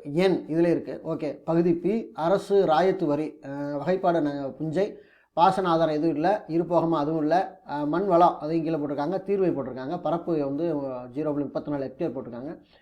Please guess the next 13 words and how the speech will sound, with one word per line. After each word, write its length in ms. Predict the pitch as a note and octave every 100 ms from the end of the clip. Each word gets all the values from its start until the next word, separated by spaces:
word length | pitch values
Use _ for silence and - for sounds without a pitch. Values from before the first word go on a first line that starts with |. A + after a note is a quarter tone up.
| _
மொத்த 260 | - D3 F#3
தீர்வை, 520 | F#3 E3 D#3+ F#3 -
பட்டா 240 | - - F#3
எண் 220 | D#3 D3+
நூத்தி 140 | E3
நாற்பது, 520 | D3 D#3 D#3+ F3 G3+ - _ _
பெயர் 360 | D#3+ F#3+ F#3 -
ஆறுமுகம் 760 | D#3 F3 F3 F3 F3 F#3 F#3
உடையார். 380 | C#3+ D3+ D3+ -
சரி, 340 | - - C#3 B2+
அவர் 160 | B2+
யாருன்னு 320 | C3 C#3 B2+ C#3
தெரில, 220 | E3